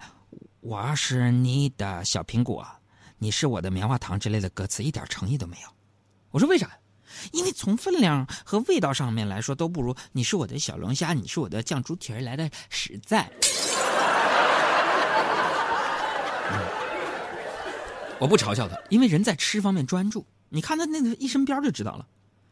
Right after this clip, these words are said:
想知道小胡长什么样，想知道小爱长什么样，回复他们的名字就能看到。公众号“海洋说”，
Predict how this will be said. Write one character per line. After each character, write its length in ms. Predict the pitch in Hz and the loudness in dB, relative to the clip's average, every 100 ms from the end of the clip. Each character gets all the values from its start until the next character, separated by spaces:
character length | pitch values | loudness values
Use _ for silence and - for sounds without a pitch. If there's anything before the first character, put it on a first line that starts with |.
| - | -4
想 180 | - 143 | 2 6
知 60 | 185 | 6
道 80 | |
小 160 | 156 110 | 6 4
胡 140 | 139 | 4
长 140 | 131 95 | 4 2
什 40 | |
么 80 | 90 | 0
样， 140 | 92 - _ _ - | -2 -6 _ _ 2
想 180 | 131 127 | 4 6
知 60 | |
道 80 | 147 | 4
小 120 | - | 2
爱 120 | 117 | 0
长 160 | 110 78 | 0 -4
什 80 | 85 | -8
么 60 | |
样， 100 | 87 - | -12 -4
回 160 | 110 | -2
复 80 | 127 | 0
他 120 | 117 | 2
们 40 | 113 | 4
的 60 | |
名 220 | 92 80 | 2 0
字 120 | 87 - _ _ _ | -6 -8 _ _ _
就 100 | - | -2
能 100 | 98 | 0
看 220 | - 104 | 0 -2
到。 160 | 90 - _ _ - | -4 -8 _ _ 2
公 160 | 143 | 4
众 140 | 135 127 | 4 4
号 180 | 117 _ _ _ | 2 _ _ _
“海 180 | - - | -10 -2
洋 160 | 95 104 | 0 2
说”， 160 | 117 | 0